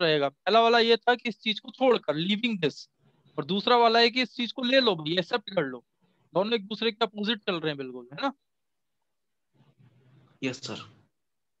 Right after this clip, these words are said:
Speaker 1: चलिए आगे बढ़ते हैं और फिर हम चलते हैं expect पे। तो expect क्या होता है, इसको भी अच्छे से समझ लेते हैं। What is this? आपने सुना है ना, कभी-कभी लोग उम्मीद कर लेते हैं, उम्मीद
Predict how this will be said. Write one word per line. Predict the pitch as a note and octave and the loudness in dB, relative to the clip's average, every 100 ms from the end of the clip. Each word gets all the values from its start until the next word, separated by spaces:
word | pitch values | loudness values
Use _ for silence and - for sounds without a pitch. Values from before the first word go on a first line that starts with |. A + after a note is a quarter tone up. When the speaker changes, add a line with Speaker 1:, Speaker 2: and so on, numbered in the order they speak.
| _ _ _ - | _ _ _ -2
Speaker 1:
चलिए | F#3 C#3 | 0 0
आगे | B2 D3+ F#3+ A#3 | -4 0 2 2
बढ़ते | A#3 G3+ - | 2 2 2
हैं | A3+ D4+ - | 0 0 -2
और | F3+ | -4
फिर | F3 A3 | -2 0
हम | A#3+ A3 | 0 0
चलते | A3+ G3 A3+ | -2 -2 -4
हैं | B3 - | -4 -2
expect | F#3+ - - A#3 - | -4 -6 -2 -2 -2
पे। | F3 D3 A#2+ _ _ _ _ _ | -4 -6 -6 _ _ _ _ _
तो | F#3+ F#3 - | -10 -8 -4
expect | F#3+ - A#3 A#3 - | -6 -2 -2 -2 -4
क्या | - B3 | 2 4
होता | A3+ A3+ G#3 | 4 2 2
है, | G3+ A#3+ - _ _ _ _ | 2 0 -4 _ _ _ _
इसको | D3+ - F3 | -16 -8 -4
भी | F3+ | -2
अच्छे | F#3+ - | -2 -2
से | F#3+ F#3+ | -6 -6
समझ | F#3+ F#3 | -6 -4
लेते | F3+ F3+ | -4 -6
हैं। | F#3+ | -6
What | E3+ F#3 | -8 -8
is | D#3+ | -10
this? | - G3 - _ _ _ _ _ _ _ _ _ _ _ _ _ - | -8 -8 -12 _ _ _ _ _ _ _ _ _ _ _ _ _ -4
आपने | E3 A3+ C4 | -2 0 -2
सुना | B3 B3 | 0 2
है | D#4+ | 4
ना, | D#4 | 4
कभी-कभी | - A3 A3+ A#3 G#3 | 2 0 0 0 0
लोग | A#3 A3 A#3 A3 | 0 0 0 0
उम्मीद | G#3+ - F#3+ G#3 B3 | -2 -2 -2 0 -2
कर | - G3 | 0 2
लेते | F3+ E3 - | 2 0 0
हैं, | D3+ | -2
उम्मीद | D3 E3+ G3 F3 | -4 -4 -6 -6